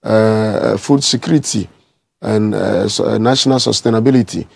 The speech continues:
But at the end of the day, when the, this current government also took over, I've heard, um, uh, Mister Osafo Maafo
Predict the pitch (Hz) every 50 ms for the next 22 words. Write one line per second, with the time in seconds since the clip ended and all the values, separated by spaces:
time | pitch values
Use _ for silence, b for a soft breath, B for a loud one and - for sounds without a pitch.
0 | b b b b - 139 139 143 139 139 135 - 165 - 156 135 113 117 113 110
1 | 110 131 131 131 127 135 139 143 143 143 127 - - - 110 135 139 135 - -
2 | 131 123 123 123 120 107 117 117 113 117 117 113 110 120 107 - 113 107 - 117
3 | 104 - 107 101 98 98 92 - b b b b b b b - - 110 117 120
4 | 110 98 120 139 147 147 131 127 120 117 113 110 107 110 113 104 107 110 107 104
5 | 104 110 139 143 143 - 147 123 113 - 135 127 139 135 139 143 131 107 - 107
6 | -